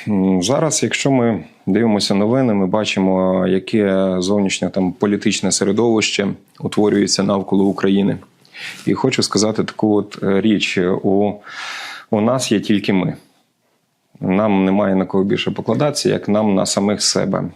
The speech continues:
Е, ф-, фронт, військові, Збройні сили покладається на наш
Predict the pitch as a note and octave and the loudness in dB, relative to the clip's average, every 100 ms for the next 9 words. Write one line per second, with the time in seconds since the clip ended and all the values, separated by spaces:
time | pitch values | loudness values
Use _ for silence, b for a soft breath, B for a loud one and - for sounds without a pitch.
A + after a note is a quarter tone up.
0 | - F#2 F#2+ F#2+ F2 - - - _ - | -6 -2 0 0 -2 -10 -18 -20 _ -10
1 | - A#2 G#2+ F2 G2 F#2+ - G#2 F#2+ F#2 | -2 0 0 0 0 0 0 2 2 2
2 | F#2+ G2+ G2+ G2 - G2+ G2 F2+ - B | 0 0 0 0 0 2 2 0 -6 B
3 | B B - - G#2 G#2+ G#2 F#2+ - F#2 | B B -6 -2 0 0 2 0 0 0
4 | F#2 F#2 G2 G2 - - | 0 2 2 0 -2 -8